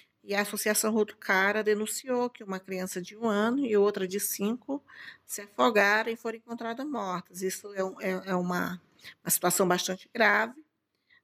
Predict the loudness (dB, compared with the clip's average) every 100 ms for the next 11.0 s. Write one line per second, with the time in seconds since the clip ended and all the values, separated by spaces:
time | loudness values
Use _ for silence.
0 | _ -8 -4 0 2 2 2 2 0 0
1 | -2 -2 -6 -6 -2 -2 0 -2 -2 -2
2 | 2 4 4 4 2 -2 -6 -8 -8 -8
3 | -2 0 2 2 0 -2 -2 -4 -6 -20
4 | -20 -20 -18 -6 0 2 2 0 0 -2
5 | 2 2 4 4 2 0 -4 -4 -4 -4
6 | -6 -4 -4 -4 -4 0 2 0 -4 -12
7 | -12 -8 -6 -6 -6 -6 -6 -6 -12 -16
8 | -20 _ _ _ _ _ _ -12 2 2
9 | 4 4 4 4 4 4 2 -2 _ _
10 | -20 -20 _ -8 -6 -4 -4 2 4 4